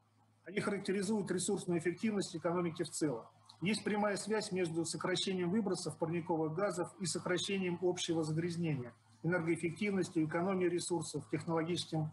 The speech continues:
прогрессом. Климатическая повестка стала мейнстримом политики и экономик стран мира, одним из ключевых аспектов темы устойчивого развития. Являются ли климатические риски драйвером развития экономики?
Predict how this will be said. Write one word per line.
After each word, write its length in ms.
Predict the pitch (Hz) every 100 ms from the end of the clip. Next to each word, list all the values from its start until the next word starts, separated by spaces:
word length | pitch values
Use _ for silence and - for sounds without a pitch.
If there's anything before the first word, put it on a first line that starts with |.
| -
прогрессом. 680 | - 160 156 156 131 - - - _ - - - - _ -
Климатическая 580 | 170 185 226 - 208
повестка 440 | 190 202 226 220 -
стала 300 | - 190 185
мейнстримом 640 | 185 185 - 196 185 160
политики 440 | 170 185 185 160 160
и 60 |
экономик 420 | 151 170 190 170
стран 320 | - 170 170 170
мира, 320 | 160 135 - _ _
одним 300 | 147 165 185
из 80 | 160
ключевых 480 | 180 165 190 196 180
аспектов 580 | 160 - 190 - -
темы 380 | - 185 180 170 -
устойчивого 580 | 143 175 165 165 156
развития. 480 | 156 147 143 127 - - - _ _ - _ _ -
Являются 480 | 170 233 233 - 196
ли 120 | 202
климатические 680 | 190 190 190 208 - - 185
риски 280 | 202 -
драйвером 440 | 160 185 180 170 165
развития 440 | 170 170 170 165
экономики? 640 | 160 165 160 131 - -